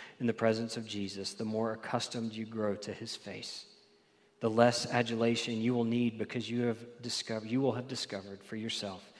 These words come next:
that he is enough. And in the presence, you will delight in the discovery of what it means to live by grace and not by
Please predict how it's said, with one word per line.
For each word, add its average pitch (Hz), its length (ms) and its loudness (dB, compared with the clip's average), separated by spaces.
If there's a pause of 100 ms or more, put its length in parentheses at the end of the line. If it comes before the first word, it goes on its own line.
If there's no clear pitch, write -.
(360)
that 107 140 -4
he 120 520 -2 (520)
is 104 500 -4 (480)
enough. 92 540 -12 (1600)
And 117 140 -4
in 127 180 2
the 127 80 2
presence, - 680 -8 (320)
you 117 120 -2
will 113 100 2
delight 110 520 2
in 104 100 -4
the 104 80 -4
discovery 110 680 0
of 104 120 -4
what 107 140 0
it 110 80 -6
means 101 380 -6
to 101 80 -10
live 104 360 -2
by 98 140 0
grace 98 640 -4 (480)
and 107 160 -6
not 107 340 0
by 95 320 -2